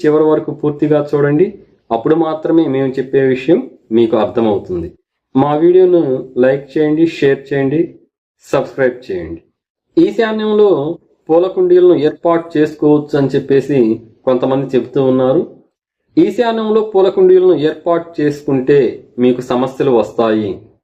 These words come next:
ఒకవేళ మీకు నమ్మకం లేదు అంటే పూల కుండీలను పెట్టి చూడండి, కొన్ని రోజులు ఉండండి, మీకు ఎలా ఉందో ఒకసారి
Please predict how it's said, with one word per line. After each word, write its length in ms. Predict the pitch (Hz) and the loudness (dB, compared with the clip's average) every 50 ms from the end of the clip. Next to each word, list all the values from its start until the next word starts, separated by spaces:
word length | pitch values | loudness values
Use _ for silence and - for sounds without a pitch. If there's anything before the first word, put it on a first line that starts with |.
| _ _ _ _ _ _ _ _ _ _ _ _ - | _ _ _ _ _ _ _ _ _ _ _ _ -2
ఒకవేళ 340 | 147 156 190 190 202 214 226 | -2 2 2 2 2 2 0
మీకు 640 | 220 208 202 190 202 208 180 151 131 131 - - - - | 0 0 -2 0 2 2 2 2 0 -2 -6 -10 -10 -6
నమ్మకం 500 | 127 135 139 151 175 180 180 202 190 170 | -4 -2 -2 0 -2 -2 0 0 0 2
లేదు 320 | 139 147 151 165 165 170 175 170 | 2 2 2 2 4 4 4 2
అంటే 640 | 151 139 139 - 160 156 139 120 113 113 - - _ _ _ _ _ _ _ _ - | 2 -2 -6 -4 -2 0 0 0 -2 -4 -8 -14 _ _ _ _ _ _ _ _ 0
పూల 200 | 156 170 180 190 | 0 2 2 0
కుండీలను 500 | - - 180 175 170 170 170 165 165 160 | 0 0 0 2 4 4 4 4 4 2
పెట్టి 280 | - - 139 - - 175 | 0 -4 -4 -2 -2 -4
చూడండి, 600 | 170 - 165 156 151 147 147 160 180 226 254 - - _ _ _ _ _ _ _ _ _ _ _ _ _ _ - | -2 0 0 2 2 2 0 0 0 -2 -4 -6 -16 _ _ _ _ _ _ _ _ _ _ _ _ _ _ -2
కొన్ని 180 | 160 151 151 151 | 0 2 2 2
రోజులు 300 | 156 160 160 160 165 156 | 2 2 0 0 0 -2
ఉండండి, 520 | 143 139 147 143 143 143 165 208 - - _ _ _ _ _ _ _ _ _ _ - | -2 -2 -4 -4 -4 -2 -4 -6 -6 -8 _ _ _ _ _ _ _ _ _ _ -2
మీకు 360 | 135 147 156 151 151 - 135 127 120 120 127 156 - - _ _ _ _ - | 2 2 2 2 2 2 2 4 4 2 0 -2 -6 -14 _ _ _ _ -2
ఎలా 220 | 131 135 143 151 156 160 | 0 0 2 0 0 0
ఉందో 260 | 151 151 156 170 196 | -2 -2 -2 -2 -2
ఒకసారి 520 | 180 143 - - - 143 143 147 170 - | -2 -2 -2 -4 -4 -4 -2 -2 -2 -4